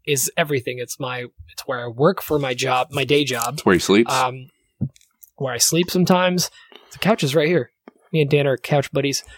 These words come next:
Speaker 1: Um, <laughs> so, but I also three D print, design, record, everything at this desk, and I was running out of space. Everything was tossed onto this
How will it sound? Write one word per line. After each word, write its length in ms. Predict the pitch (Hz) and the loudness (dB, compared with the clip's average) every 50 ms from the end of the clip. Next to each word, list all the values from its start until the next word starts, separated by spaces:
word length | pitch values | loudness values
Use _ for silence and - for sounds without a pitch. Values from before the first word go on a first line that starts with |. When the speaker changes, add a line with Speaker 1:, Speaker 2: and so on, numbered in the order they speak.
| - - - - - - - _ - | -20 -20 -20 -20 -20 -20 -18 _ -6
Speaker 1:
Um, 500 | 175 165 160 170 170 165 160 156 151 156 - - - - - _ _ - | -4 -2 0 0 0 -2 -4 -4 -10 -12 -16 -18 -20 -20 -20 _ _ 0
<laughs> 500 | 208 151 - - - - _ _ _ _ | 2 2 2 -2 -6 -12 _ _ _ _
so, 320 | - - - 226 220 180 - 180 | -2 0 2 2 2 0 0 0
but 180 | 190 214 - | 0 2 2
I 100 | 190 208 | 2 2
also 220 | 220 226 - 208 185 | 2 2 0 -2 -4
three 200 | - 202 233 220 | -2 -2 0 0
D 100 | 226 214 | 0 0
print, 360 | - - 214 202 190 - - | 0 0 0 0 -2 -4 -4
design, 600 | 165 175 151 156 190 185 180 185 185 185 180 175 | -2 -2 2 2 2 2 2 0 0 0 -2 -2
record, 600 | 156 147 - - 190 185 185 180 180 180 175 165 - - | -4 -4 -2 0 0 0 2 0 0 0 -2 -4 0 0
everything 400 | 185 175 190 180 - - 156 147 | 2 2 2 2 2 0 -2 -2
at 80 | 143 | -2
this 160 | - 147 135 - | -6 -8 -2 0
desk, 320 | - 190 190 160 - - | 2 2 2 2 0 -2
and 80 | 147 147 | -4 -4
I 40 | |
was 120 | 139 131 135 | -6 -6 -4
running 240 | 139 156 160 170 160 | -2 -2 0 0 -2
out 100 | 147 135 | -2 -2
of 60 | 127 | -2
space. 320 | - - - 123 117 - | -2 -2 -4 -4 -4 -4
Everything 300 | 151 151 170 165 185 180 | -4 -4 -4 -4 -4 -4
was 120 | 170 151 - | -6 -8 -4
tossed 320 | - 160 160 151 - - | -4 -2 -2 -2 -2 -2
onto 180 | 147 139 - 143 | -4 0 2 2
this 180 | 139 131 - | 2 2 0